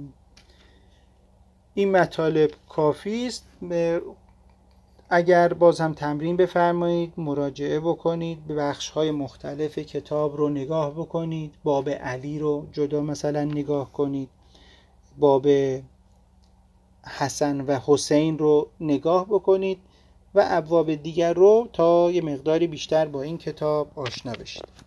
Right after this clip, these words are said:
اما چهارمین کتاب که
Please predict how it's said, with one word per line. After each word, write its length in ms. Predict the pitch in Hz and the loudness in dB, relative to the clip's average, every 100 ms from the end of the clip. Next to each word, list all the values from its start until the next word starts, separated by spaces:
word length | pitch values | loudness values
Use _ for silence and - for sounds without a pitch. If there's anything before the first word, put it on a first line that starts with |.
| _ _ - - _ _ _ _ _ - - - - - - _ _ _ _ | _ _ -18 -18 _ _ _ _ _ -20 -16 -16 -16 -20 -20 _ _ _ _
اما 360 | 233 311 294 285 | 8 12 12 10
چهارمین 960 | - 220 190 196 196 196 196 240 285 | 10 8 10 12 12 12 8 6 6
کتاب 540 | - 262 - 233 233 214 220 _ _ - | 6 0 0 2 2 0 -6 _ _ 0
که 640 | 202 208 208 202 202 202 | 6 8 10 10 8 4